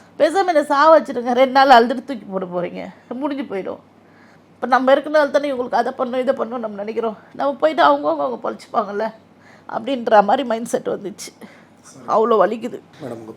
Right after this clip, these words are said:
Speaker 2: பேரு வெளியே நல்லா தெரிய வந்ததுக்கு காரணமே அந்த அங்காடி தெரு அப்படின்ற படம் தான்.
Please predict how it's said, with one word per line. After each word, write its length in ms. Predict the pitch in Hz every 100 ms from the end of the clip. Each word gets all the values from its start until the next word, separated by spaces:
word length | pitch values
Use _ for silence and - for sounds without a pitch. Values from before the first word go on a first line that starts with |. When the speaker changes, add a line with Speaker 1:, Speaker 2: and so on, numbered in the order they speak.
| -
Speaker 2:
பேரு 260 | 196 202
வெளியே 240 | 139 160 185
நல்லா 180 | 143
தெரிய 340 | 151 139 156 180
வந்ததுக்கு 220 | 147 135
காரணமே 380 | - 135 139 170
அந்த 140 | 175
அங்காடி 380 | 131 151 202 180
தெரு 200 | - 139
அப்படின்ற 300 | 127 156 151 -
படம் 220 | 131 131
தான். 240 | 123 -